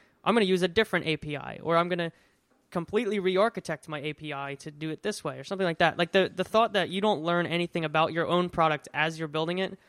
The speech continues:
is a horrible mindset. And you need to be willing to say, Wow, this, right now where we're at, we're we're starting to go the wrong direction, and unless we rewind all the way back to this point and start again from there,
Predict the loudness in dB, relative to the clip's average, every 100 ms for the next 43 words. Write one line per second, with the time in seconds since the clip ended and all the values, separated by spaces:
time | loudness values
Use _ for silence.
0 | _ _ -6 -6 -8 -16 _ _ _ -2
1 | -2 4 6 6 4 2 -2 -4 -12 -8
2 | -4 -2 -2 -2 -2 4 4 4 0 -4
3 | -4 -2 -2 -6 _ _ _ _ _ -20
4 | -8 2 4 4 2 -10 -20 -4 -2 -2
5 | -8 -12 0 2 4 2 2 2 0 0
6 | -2 -4 -8 -6 -6 -8 _ _ _ _
7 | _ -8 -6 0 0 0 -2 -2 0 0
8 | 0 -2 -2 -6 -6 -6 -4 -4 -6 -4
9 | 0 0 0 -2 -2 -6 0 2 4 4
10 | 4 2 2 2 0 -4 -8 -8 -8 -6
11 | -6 -6 -6 -10 -8 -2 0 0 0 -2
12 | -2 -6 -4 0 0 -2